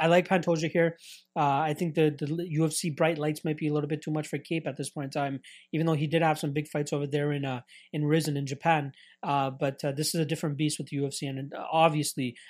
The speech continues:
a different level of skill that you're going up against as well. So I got Pantoja. I got him to win via first round submission, uh, and I, I think he's a, a solid play at that price line as well too.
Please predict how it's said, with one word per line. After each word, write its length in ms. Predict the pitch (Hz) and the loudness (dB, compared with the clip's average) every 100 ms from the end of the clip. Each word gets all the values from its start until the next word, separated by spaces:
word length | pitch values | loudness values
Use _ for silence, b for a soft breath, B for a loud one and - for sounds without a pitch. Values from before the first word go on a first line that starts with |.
| - | -8
a 60 | |
different 300 | 143 151 160 | -6 -4 -2
level 280 | 143 143 135 | -2 -2 -2
of 100 | 131 | -4
skill 240 | - - 139 | -4 -2 -4
that 180 | 135 | -4
you're 80 | 143 | -6
going 260 | 131 135 131 | -4 -4 -4
up 120 | 131 | -8
against 260 | 131 127 - | -8 -8 -8
as 120 | 120 | -8
well. 160 | 127 123 | -8 -6
So 220 | 135 123 B B - | -6 -8 B B -2
I 80 | |
got 220 | 160 190 180 | 4 4 4
Pantoja. 480 | 180 175 170 180 180 _ _ _ _ - | 4 6 6 4 0 _ _ _ _ 0
I 40 | |
got 120 | 151 | 4
him 60 | 170 | 4
to 100 | 165 | 4
win 120 | 165 | 2
via 140 | 156 156 | 4 2
first 240 | 160 156 | 0 -2
round 160 | 160 151 | -2 -2
submission, 440 | 151 151 151 135 B B B | -4 -4 -4 -8 B B B
uh, 40 | 156 139 147 | -4 -2 -2
and 100 | 151 | 0
I, 160 | 147 135 180 175 | -2 -2 -6 -8
I 40 | |
think 220 | 147 175 | -4 -6
he's 180 | - 160 | -4 -2
a, 440 | 165 160 160 180 175 | 2 2 0 -4 -4
a 20 | |
solid 360 | 151 160 160 151 | 0 2 2 0
play 260 | 170 151 | 0 0
at 100 | 143 | 0
that 140 | 139 135 | -4 -6
price 260 | 143 143 | -6 -6
line 140 | 147 139 | -6 -6
as 100 | 135 | -4
well 160 | 135 | -6
too. 240 | 131 143 | -6 -8